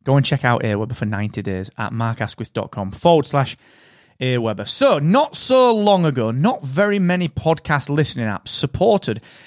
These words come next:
episode level cover art. Now, episode level cover art is, you know, the little square album cover that you create for your podcast. You know, the show level cover art. So mine is that orange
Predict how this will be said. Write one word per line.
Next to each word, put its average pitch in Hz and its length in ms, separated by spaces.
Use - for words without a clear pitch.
episode 180 520
level 113 300
cover 170 380
art. 90 320
Now, 185 300
episode 254 380
level 214 240
cover 165 320
art 104 260
is, 147 180
you 208 80
know, 277 140
the 254 100
little 196 220
square 147 640
album 127 460
cover 104 260
that 104 140
you 113 80
create 113 480
for 117 100
your 101 100
podcast. 107 460
You 160 60
know, 175 80
the 160 40
show 160 380
level 123 240
cover 107 260
art. 104 120
So 190 100
mine 202 240
is 147 120
that 147 140
orange 156 440